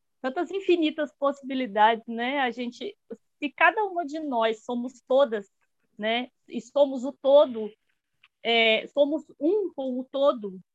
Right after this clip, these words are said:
né? O, o quanto que a gente tá criando aqui de superpoderes. Sim, somos mulheres superpoderosas. Nossa, que incrível isso, gente. É,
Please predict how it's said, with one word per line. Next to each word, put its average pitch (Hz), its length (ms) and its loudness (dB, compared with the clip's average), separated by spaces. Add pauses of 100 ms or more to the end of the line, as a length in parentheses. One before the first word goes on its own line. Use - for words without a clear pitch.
(240)
né? 226 400 -4
O, - 280 -6
o - 80 -14
quanto 370 400 0
que - 100 -6
a 311 140 2
gente 302 280 -6
tá 302 140 -4
criando 302 440 -2
aqui 294 200 -8
de 285 140 -6
superpoderes. 285 1080 -4 (240)
Sim, 453 220 -6 (120)
somos 349 340 2
mulheres 285 560 -2
superpoderosas. 302 1120 -2 (1000)
Nossa, 294 360 -2
que 285 140 -12
incrível 320 720 2
isso, 226 400 -12
gente. 190 420 -14
É, 208 680 -8